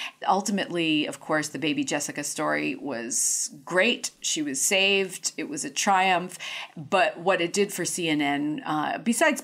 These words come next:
polarize some people who were angry that the, the, this human interest story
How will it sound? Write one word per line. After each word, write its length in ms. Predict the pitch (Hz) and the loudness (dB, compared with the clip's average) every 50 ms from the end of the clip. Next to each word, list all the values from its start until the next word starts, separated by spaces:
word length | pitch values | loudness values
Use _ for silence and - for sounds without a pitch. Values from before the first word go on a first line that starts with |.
| - - | -8 -2
polarize 520 | - 220 214 254 196 165 151 143 143 147 | 4 6 6 6 6 6 6 4 4 2
some 220 | - - 170 151 147 | 0 -2 -2 -4 -4
people 360 | - 165 147 139 - 160 160 | -2 -4 -4 -2 -2 -4 0
who 100 | 180 247 | 0 2
were 240 | 240 226 127 - - | 2 2 2 2 2
angry 440 | 160 170 190 170 165 160 127 143 156 | 2 2 2 0 0 0 0 0 2
that 220 | 143 165 - - | 0 0 -2 0
the, 100 | - 165 | -4 -4
the, 260 | 151 - 160 156 - - - - | -4 0 -2 -2 -2 -2 -8 -8
this 260 | 156 151 - - - | -4 -2 -2 0 0
human 220 | - - 156 147 - | -2 -2 -2 -4 -4
interest 340 | - 160 - - 151 - | -4 -6 -6 -4 -2 -2
story 440 | - - 151 147 147 143 151 151 143 | 0 0 0 0 0 2 2 0 0